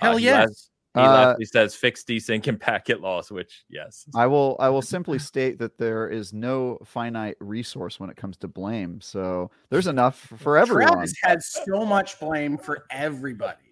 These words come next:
Speaker 2: But no,
Speaker 3: Yeah.
Speaker 2: I, honestly, when you hear me talk about Halo, it's not because of Halo. I don't, I want all Halo fans to be happy. If you get happy, that's great.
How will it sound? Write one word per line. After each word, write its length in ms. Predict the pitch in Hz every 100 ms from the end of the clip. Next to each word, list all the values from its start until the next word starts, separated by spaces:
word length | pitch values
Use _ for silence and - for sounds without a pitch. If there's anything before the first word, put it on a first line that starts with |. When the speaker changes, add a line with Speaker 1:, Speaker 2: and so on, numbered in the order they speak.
| _
Speaker 2:
But 480 | - - - - 226
no, 160 | 370 359
Speaker 3:
Yeah. 140 | 214
Speaker 2:
I, 80 | 202 165
honestly, 260 | 330 370 262
when 200 | 214 240
you 80 | 240
hear 160 | 285
me 100 | 359 349
talk 280 | 269 262
about 260 | 254 220 196
Halo, 440 | 175 226 226 123
it's 120 | 139 175
not 180 | 208
because 300 | 254 233 190
of 80 | 160
Halo. 400 | 147 170 196 92 85
I 120 | 139
don't, 220 | 226 196 - _ _ -
I 140 | 214
want 260 | 254 269 185
all 160 | 220
Halo 220 | 240 233
fans 280 | 220 226 214
to 20 |
be 80 | 190
happy. 240 | 185 190 185
If 80 |
you 80 | 180
get 100 | 185
happy, 300 | 175 170 165
that's 200 | 156 147
great. 180 | - 127